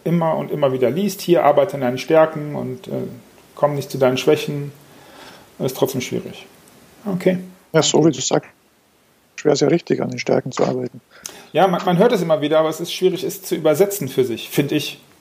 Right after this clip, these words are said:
Speaker 1: Dankeschön. Das, das, das, ja, das, das ist für mich klar. Und, ähm, kommen wir weg aus der Schule in eine Fragestellung,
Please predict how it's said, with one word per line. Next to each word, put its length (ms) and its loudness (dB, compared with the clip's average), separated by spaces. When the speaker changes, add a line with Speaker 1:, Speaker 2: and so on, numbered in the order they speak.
Speaker 1:
Dankeschön. 480 -2
Das, 240 -12
das, 180 -8
das, 380 -4
ja, 300 2
das, 140 -4
das 200 -4
ist 100 -8
für 120 2
mich 180 -8
klar. 280 4
Und, 180 -2
ähm, 260 -2
kommen 160 2
wir 100 4
weg 140 2
aus 160 4
der 120 2
Schule 460 0
in 500 -4
eine 180 -4
Fragestellung, 960 2